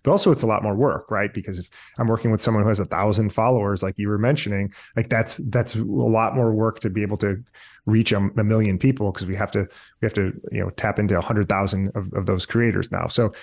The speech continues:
it, it's just varying degrees of, of scale, but ultimately I think you can be an influencer even if you have a relatively small audience.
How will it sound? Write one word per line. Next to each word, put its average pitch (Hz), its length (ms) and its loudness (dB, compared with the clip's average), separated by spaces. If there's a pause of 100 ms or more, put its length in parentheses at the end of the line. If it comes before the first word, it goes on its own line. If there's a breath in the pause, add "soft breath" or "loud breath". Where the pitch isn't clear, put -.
(220 loud breath)
it, 151 180 2
it's 139 140 2
just 175 160 4
varying 123 540 4
degrees 104 460 2
of, 90 260 -4
of 95 160 -4
scale, 180 400 4
but 131 160 2
ultimately 165 420 4
I 143 100 2
think 202 200 0
you 185 60 -2
can 156 120 2
be 135 120 4
an 113 80 2
influencer 110 600 0 (280 loud breath)
even 127 220 4
if 123 80 -2
you 123 60 2
have 110 100 2
a 104 40 2
relatively 104 520 0
small 92 420 -2
audience. 147 640 2